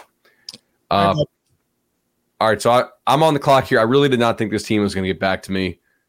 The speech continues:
It's another could come together for this year. Don't think it will. Uh, really like them for twenty twenty-three. Hook 'em.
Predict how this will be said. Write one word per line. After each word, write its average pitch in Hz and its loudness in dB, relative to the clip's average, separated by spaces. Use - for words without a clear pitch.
It's - -4
another 117 0
could 135 -2
come 139 0
together 131 2
for 127 -2
this 127 -2
year. 127 0
Don't 101 -2
think 98 -4
it 95 -4
will. 110 0
Uh, 87 -2
really 113 0
like 98 0
them 92 -6
for 87 -10
twenty 92 -6
twenty-three. 90 -4
Hook 135 0
'em. 95 -10